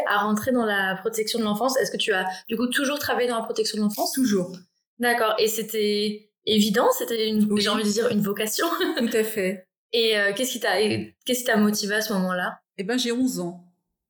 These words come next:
Speaker 1: Mmh.
Speaker 2: J'ai onze ans et je regarde à l'époque Pause Café. C'est un feuilleton avec, c'était avec, euh, Véronique Jeannot, hein, qui montrait une, une assistante sociale qui s'occupait des jeunes.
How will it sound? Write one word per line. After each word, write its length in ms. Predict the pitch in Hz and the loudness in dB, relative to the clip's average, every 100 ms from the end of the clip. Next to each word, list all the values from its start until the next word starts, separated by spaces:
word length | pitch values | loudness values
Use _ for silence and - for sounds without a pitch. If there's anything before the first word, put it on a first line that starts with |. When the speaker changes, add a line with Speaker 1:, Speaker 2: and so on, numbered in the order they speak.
| _ 175 | _ -12
Speaker 1:
Mmh. 180 | 175 202 285 | -10 -10 -10
Speaker 2:
J'ai 240 | 277 202 - | -2 0 0
onze 280 | 226 233 | -4 -4
ans 420 | 180 170 240 277 - _ | -6 -6 -6 -12 -20 _
et 80 | 196 | -8
je 160 | 185 196 | -6 -6
regarde 720 | 196 196 214 240 254 214 190 | -8 -4 -4 -2 -4 -6 -8
à 80 | 190 | -8
l'époque 680 | 185 185 208 202 247 - 196 180 - - | -8 -8 -6 -6 -6 -10 -12 -12 -14 -10
Pause 180 | 214 - | -10 -6
Café. 600 | 180 180 185 202 277 - _ _ _ _ | -8 -8 -10 -8 -10 -12 _ _ _ _
C'est 300 | - 208 202 | -8 -8 -6
un 80 | 190 | -8
feuilleton 580 | 220 196 - 220 220 220 | -6 -8 -8 -8 -6 -4
avec, 400 | 170 180 180 - | -4 -6 -10 -14
c'était 280 | - 196 | -8 -4
avec, 420 | 180 170 185 180 190 | -4 -6 -8 -10 -10
euh, 240 | 180 175 | -6 -4
Véronique 400 | 185 208 214 180 | -2 0 0 -2
Jeannot, 480 | 175 180 170 196 240 | -6 -8 -8 -8 -8
hein, 160 | - - _ _ _ | -12 -18 _ _ _
qui 240 | - 214 220 | -10 -4 0
montrait 580 | 202 196 - 226 233 233 | 0 -4 -6 -6 -6 -8
une, 260 | 208 196 190 | -6 -6 -6
une 160 | 185 | -10
assistante 320 | 190 - 208 | -10 -10 -10
sociale 360 | - 190 208 208 | -8 -6 -6 -10
qui 120 | - | -12
s'occupait 420 | - 185 190 190 | -12 -12 -16 -14
des 160 | 175 170 | -8 -8
jeunes. 320 | 160 165 175 | -8 -12 -14